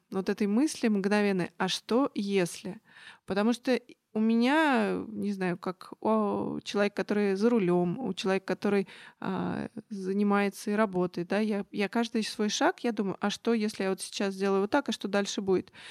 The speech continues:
К сожалению, как бы, или к счастью, может быть, у детей, у подростков и у молодежи сейчас этого нет. Они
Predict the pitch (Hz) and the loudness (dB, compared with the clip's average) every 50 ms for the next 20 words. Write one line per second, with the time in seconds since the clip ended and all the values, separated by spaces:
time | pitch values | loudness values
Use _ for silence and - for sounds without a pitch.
0 | - - - - - - 233 208 226 233 233 285 339 339 311 262 226 202 190 180 | -20 -20 -18 -14 -4 -4 -2 0 2 2 4 4 4 4 4 4 2 2 2 0
1 | 185 - - 196 190 214 220 214 185 180 175 - - - 196 196 226 240 - - | -2 -4 -6 -6 -6 -2 -2 0 0 0 -2 -2 -2 0 2 2 2 2 0 -4
2 | - 190 190 185 180 180 - 185 180 - - 175 180 190 208 - - 254 294 294 | -4 -4 -2 -2 -4 -4 -2 -4 -4 -4 -4 -8 -10 -10 -8 -2 0 2 4 4
3 | 247 208 - 202 185 180 190 202 247 254 - _ - 196 - - - - - 208 | 2 2 0 -2 0 2 4 4 2 2 -2 _ -8 -8 -8 -8 -14 -10 -8 -6
4 | 202 196 - - - 196 185 185 196 - - - - _ - 208 202 185 196 180 | -4 -4 -6 -4 -2 0 0 0 -2 -2 -8 -18 -16 _ 0 2 2 2 2 2
5 | 226 254 269 269 254 - - - - 220 220 214 - 220 - - 196 196 202 202 | 2 0 2 0 -4 -6 -8 -6 -4 -2 -2 -2 -4 -8 -6 -6 -4 -2 0 0
6 | 202 196 170 - - - _ _ _ - - - - - - - - 202 214 220 | 0 0 -2 -4 -8 -18 _ _ _ -20 -20 -20 -20 -20 -10 -4 0 0 2 4
7 | 233 262 247 - | 4 2 2 0